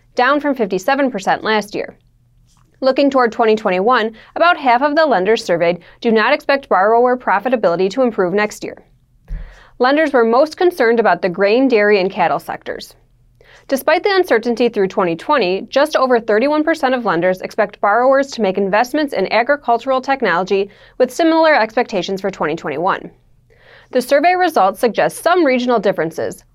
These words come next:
Almost half of lenders in the South expect farm technology investments to increase through twenty twenty,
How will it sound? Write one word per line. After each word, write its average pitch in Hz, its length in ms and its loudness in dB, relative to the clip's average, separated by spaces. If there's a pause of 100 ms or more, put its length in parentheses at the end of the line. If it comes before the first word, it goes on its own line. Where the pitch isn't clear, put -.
Almost 233 340 0
half 294 260 0
of 370 160 -2
lenders 214 380 2
in 190 100 0
the 180 60 -2
South 269 340 0
expect - 360 -4
farm 254 240 0
technology 233 520 0
investments 175 520 -2
to 180 100 -6
increase 277 400 -4
through 208 140 0
twenty 165 280 -6
twenty, 202 420 -4